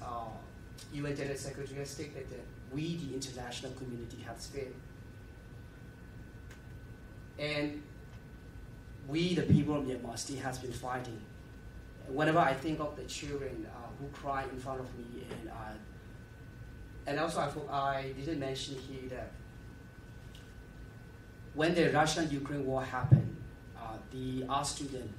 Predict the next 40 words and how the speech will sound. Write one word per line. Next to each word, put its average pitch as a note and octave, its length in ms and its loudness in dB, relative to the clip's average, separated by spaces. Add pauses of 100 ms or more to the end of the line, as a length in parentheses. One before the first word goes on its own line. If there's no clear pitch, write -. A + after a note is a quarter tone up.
(160)
they C3 80 0
felt D#3+ 280 0
so F3 220 0
much E3+ 300 0
angry D3 420 4 (680)
and C3+ 160 2
driven D3 280 6
with D3 160 4
emotion. B2+ 600 0 (460)
I C#3 160 6
shared D#3 340 4
it D3+ 300 2
with, C#3 260 -4 (140)
uh, B2 260 2
before C3 300 0
I C3 60 0
came C#3 240 -4
here, C3 140 0
we B2+ 120 -4
were, B2 340 -6
uh, - 1300 -10
uh, G2+ 280 -2 (1080)
in C#3+ 180 2
Phoenix D#3+ 480 4
at D3 120 2
the C3+ 80 0
Arizona C3 400 4
State - 240 0
University. G#2+ 540 -4 (120)
They A2 80 -4
are A2 140 -6
now A#2 240 -4
commemorating C3 680 0
Genocide B2+ 520 -2
Awareness B2+ 340 4
Week, - 260 2 (300)
and C3+ 100 -2
I C3 40 0
shared D3 280 0
this D3 140 -2